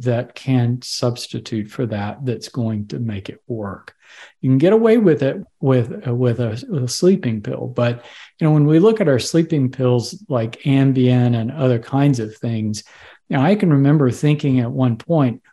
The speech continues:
"Wow, they're gonna crack this nut. They're going to figure out a sleeping pill that's going to really save people's lives." And I had faith in the pharmaceutical companies.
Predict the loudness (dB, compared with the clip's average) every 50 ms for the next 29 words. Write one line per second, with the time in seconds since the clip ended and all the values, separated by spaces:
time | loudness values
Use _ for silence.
0 | _ _ -8 -6 -4 -4 -4 -4 -2 0 2 2 2 2 2 0 0 0 -2 -4
1 | -4 -4 -2 -2 -2 -4 -6 -8 -8 -8 -4 -2 -2 0 0 -2 -4 -4 -2 0
2 | 0 0 2 2 2 2 2 2 0 -4 -6 -4 -2 -2 0 0 0 0 0 0
3 | 0 0 -2 -2 -6 -6 -2 0 0 0 0 0 -2 -2 -2 -2 -4 -2 -2 -2
4 | -2 -2 -4 -6 -8 -8 -6 -2 2 2 2 2 0 -4 -6 -4 -2 0 2 4
5 | 4 4 4 2 0 -2 -4 -4 -4 -4 -4 -6 -6 -6 -6 -6 -6 -8 -10 -8
6 | -6 -6 -6 -4 -4 -6 -6 -4 -2 0 2 4 2 2 2 -2 -2 0 0 0
7 | 0 0 0 0 0 0 0 -2 -2 0 0 0 -2 -2 -4 -6 -4 -4 -6 -8
8 | -8 -12 -8 -8 -8 -8 -8 -8 -8 -8 -8 -8 -12 -14